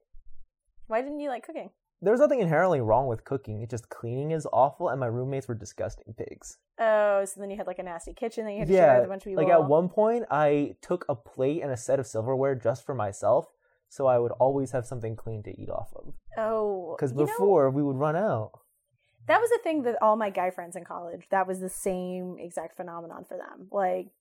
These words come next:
Speaker 1: they would never have clean dishes.
Speaker 2: It's awful. Like, I had to take some of my own. I, I kept it in my, in my wardrobe. Like, like, top shelf of my wardrobe is just
Speaker 1: <laughs>
Speaker 2: special spot for a, for a glass, a, a, a plate, and, you know,
Speaker 1: <laughs> And a
Speaker 2: fork,
Speaker 1: fork.
Speaker 2: fork, knife, spoon, yeah.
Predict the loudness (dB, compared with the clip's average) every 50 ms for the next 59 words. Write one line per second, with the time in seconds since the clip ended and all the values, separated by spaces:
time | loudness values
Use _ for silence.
0 | _ _ -4 -2 -2 0 0 -2 -4 -4 -6 -10 -6 -4 -4 -4 -4 -4 -6 -8
1 | -8 -10 -12 -14 -16 -18 -18 -18 -16 -16 -14 -14 -14 -14 -8 -4 -2 -2 0 4
2 | 6 6 6 6 6 4 0 0 0 2 2 2 2 2 2 0 0 -2 -6 -6
3 | -8 -6 -6 -6 -2 0 0 0 0 2 0 0 -2 -2 -4 -6 -4 -2 -4 -2
4 | -2 -2 -4 -2 -2 0 0 0 0 0 -2 -2 -4 -2 -2 0 0 -2 -2 -2
5 | -2 0 0 -2 -4 -6 -10 -12 -12 -12 -12 -12 -12 -12 -12 -10 -6 -4 -4 -4
6 | -2 -2 -2 -2 -2 -2 -2 0 0 0 0 -2 -2 -2 -2 -4 -4 -4 -8 -8
7 | -10 -10 -6 -6 -6 -6 -6 -10 -14 -6 -2 -2 0 0 -2 -4 _ -4 -2 0
8 | 0 -2 -2 -4 _ -2 -2 -2 0 2 4 4 4 4 2 0 -2 -6 -20 -18
9 | -16 -16 -16 -16 _ _ _ _ _ _ -20 -20 -18 _ -16 -16 -16 _ _ -18
10 | -18 -14 -8 -4 -4 -4 -4 -4 -8 -10 -10 -10 -10 -12 -14 _ _ _ _ _
11 | _ _ _ _ _ -12 -10 -10 -10 -10 -12 -16 _ _ 0 4 6 6 6 6
12 | 4 2 2 4 4 4 6 6 4 2 2 0 2 2 2 0 -2 -2 -2 -2
13 | -2 -2 -6 -8 -6 -4 -2 -2 -2 -2 -2 -2 -2 -4 -4